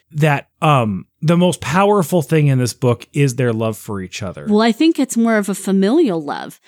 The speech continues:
Speaker 2: It's not just romantic love.
Speaker 1: Oh,
Speaker 2: Um,
Speaker 1: yeah, uh,
Speaker 2: th-,
Speaker 1: certainly.
Speaker 2: them staying together represents Wen, too, is how I interpreted that. And it's because, you know, how it is when you're married to somebody and you really love them,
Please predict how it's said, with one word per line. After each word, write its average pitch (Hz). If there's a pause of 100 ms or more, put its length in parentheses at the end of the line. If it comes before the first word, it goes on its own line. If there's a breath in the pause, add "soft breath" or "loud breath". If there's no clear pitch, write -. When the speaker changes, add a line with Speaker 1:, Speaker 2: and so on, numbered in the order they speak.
(160 loud breath)
Speaker 2:
It's -
not 254
just 214
romantic 180
love. - (180)
Speaker 1:
Oh, 185
Speaker 2:
Um, 220
Speaker 1:
yeah, 147
uh, 156
Speaker 2:
th-, 240
Speaker 1:
certainly. 131
Speaker 2:
them 247
staying 226
together 190
represents 185
Wen, 180
too, - (160)
is 202
how 190
I 196
interpreted 190
that. 117 (140)
And 214 (140)
it's -
because, 202
you 277
know, 202
how 196
it 196
is 254
when 202
you're 180
married 220
to 220
somebody 165
and 175
you 175
really 185
love 190
them, 165